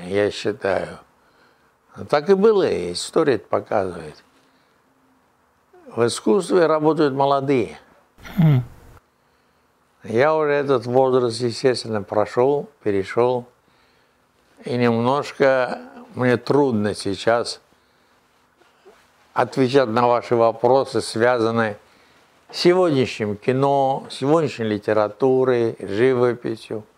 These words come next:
Speaker 1: что я немножко воспитан на других, так сказать, примерах.
Speaker 2: Мгм.
Speaker 1: Я воспитывался на «Летят журавли» фильме.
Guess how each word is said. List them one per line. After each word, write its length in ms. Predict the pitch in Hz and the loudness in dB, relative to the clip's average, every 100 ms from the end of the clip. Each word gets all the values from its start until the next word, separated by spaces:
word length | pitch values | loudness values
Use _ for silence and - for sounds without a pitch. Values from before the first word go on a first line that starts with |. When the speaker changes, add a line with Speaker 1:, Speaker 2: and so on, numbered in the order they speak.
| _ _ _ _ _ _ _ _ _ | _ _ _ _ _ _ _ _ _
Speaker 1:
что 160 | - | -6
я 300 | 120 120 147 | 0 2 2
немножко 640 | 165 151 131 143 151 - 117 | 0 -2 -2 -2 -4 -4 -2
воспитан 600 | 107 - - 131 131 117 | -2 -2 -4 -4 -2 -2
на 140 | 113 | -2
других, 840 | 107 117 117 117 117 - - - _ - | -2 -2 -2 -2 -4 -4 -10 -18 _ -6
так 160 | - 139 | -4 -4
сказать, 420 | - 147 139 - | -2 -2 -2 -4
примерах. 840 | 147 156 151 135 98 85 - - _ _ _ _ _ - - - | -2 0 0 0 -2 -4 -8 -20 _ _ _ _ _ -20 -8 0
Speaker 2:
Мгм. 300 | 165 147 135 - - _ | 0 0 -4 -12 -20 _
Speaker 1:
Я 640 | - 107 135 143 135 113 - - _ _ _ _ _ _ _ _ _ - | -6 0 0 0 -4 -8 -14 -20 _ _ _ _ _ _ _ _ _ -10
воспитывался 1300 | 110 120 - - 131 - 120 117 110 98 107 104 - _ _ _ _ _ _ _ - | -4 -4 -2 -2 -2 0 0 0 -2 -4 -2 -2 -6 _ _ _ _ _ _ _ -12
на 720 | 110 107 107 101 98 90 76 _ _ _ _ _ _ _ _ | -4 -2 -2 -4 -6 -8 -14 _ _ _ _ _ _ _ _
«Летят 380 | 123 123 160 147 | -6 -2 -2 0
журавли» 760 | 120 107 98 92 90 92 92 101 _ _ _ _ | 0 0 -2 -4 -6 -8 -10 -18 _ _ _ _
фильме. 440 | 92 87 80 85 | -14 -12 -16 -20